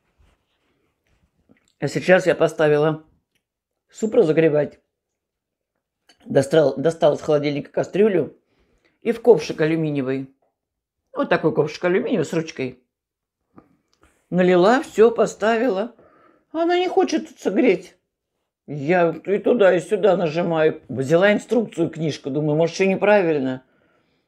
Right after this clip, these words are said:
Выключила с сети, включила. Ага, написано «включить». Мгм. Поставить посудину. Нажать старт. Не пойму, думаю, все точно так же делаю.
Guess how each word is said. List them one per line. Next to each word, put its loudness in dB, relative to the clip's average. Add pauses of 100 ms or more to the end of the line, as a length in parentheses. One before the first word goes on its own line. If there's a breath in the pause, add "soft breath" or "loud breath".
(120)
Выключила 2
с -12
сети, -6
включила. 0
Ага, -2 (360 soft breath)
написано -8
«включить». 0 (580)
Мгм. -4 (500)
Поставить 2
посудину. -2 (2250)
Нажать 2
старт. -4 (1160)
Не 0
пойму, 2
думаю, 0
все 0
точно -2
так 2
же -2
делаю. 0